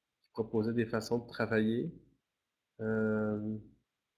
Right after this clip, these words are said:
Stéphane dit qu'il y a des choses qu'il va essayer de, de partager dans le document collaboratif. Parce qu'évidemment,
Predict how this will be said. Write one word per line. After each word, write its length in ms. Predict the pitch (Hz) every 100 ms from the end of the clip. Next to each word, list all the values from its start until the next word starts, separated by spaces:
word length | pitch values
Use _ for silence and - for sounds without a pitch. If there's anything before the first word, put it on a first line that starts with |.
| _ _ _ _ _ _
Stéphane 380 | 120 110 123 123
dit 120 | 123
qu'il 140 | - 117
y 20 |
a 40 |
des 60 | 113
choses 320 | - 131 127
qu'il 140 | -
va 100 | 107
essayer 260 | 104 - 113
de, 200 | 113 107
de 140 | 107
partager 520 | 104 117 113 - 110 117
dans 120 | 113
le 120 | 110
document 340 | 107 113 113 107
collaboratif. 680 | 110 107 110 107 101 120 127
Parce 920 | - _ _ _ _ _ _ _ _
qu'évidemment, 440 | 107 95 104 107